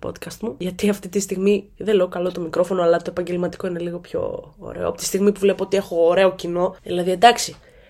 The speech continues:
και δέκα followers μόνο να είχα στο σύνολο, πάλι θα έπαιρνα καλό μικρόφωνο. Γιατί, όπως είχε πει εκείνο το άτομο που σας ανέφερα στην αρχή, είναι το να μπορείς να επηρεάσεις δύο, τρία, πέντε, δέκα άτομα. Από τη στιγμή που ξέρεις ότι μπορείς να τους επηρεάσεις θετικά,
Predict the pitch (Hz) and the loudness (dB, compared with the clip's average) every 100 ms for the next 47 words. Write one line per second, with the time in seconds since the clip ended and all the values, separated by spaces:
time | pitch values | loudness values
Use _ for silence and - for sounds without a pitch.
0 | _ _ - 160 190 254 226 - 202 180 | _ _ -4 2 8 8 6 2 4 4
1 | 170 - 214 190 170 165 160 - - 233 | 2 4 4 4 0 -2 -4 -4 -6 -6
2 | - - - 160 151 - - - 240 208 | -14 -10 -4 -4 -4 -6 -8 6 8 8
3 | 175 - - 151 - - - - - - | 6 -6 -10 -12 -12 -14 -16 -16 -14 -14
4 | - - - - 190 185 226 175 - 202 | -14 -16 -16 -4 -2 4 4 4 -4 -4
5 | 202 190 - 208 202 202 196 180 175 175 | -2 -4 -4 -4 0 -2 -2 -4 -4 -8
6 | 165 160 160 - - 160 156 - - - | -6 -8 -8 -10 -8 -10 -12 -14 -12 -6
7 | 196 208 311 330 - - - - 294 320 | -4 -2 -2 -2 -6 -20 -20 -4 4 4
8 | 311 269 240 - 220 208 277 277 220 240 | 8 6 6 4 2 4 4 2 2 -2
9 | - 214 190 269 247 247 262 - 269 277 | -2 -6 -2 2 2 2 0 0 -2 -2
10 | 208 254 262 240 220 214 170 - - 190 | -2 -2 0 2 2 0 -8 -10 -8 -6
11 | - - 196 277 269 208 247 - 185 185 | -8 -8 -4 -4 -6 -12 -12 -12 -14 -6
12 | 202 226 214 190 - 170 180 208 202 - | 2 2 2 -4 -10 -6 -4 -2 -4 -8
13 | - - - - 254 320 | -14 -18 -16 -6 -4 -4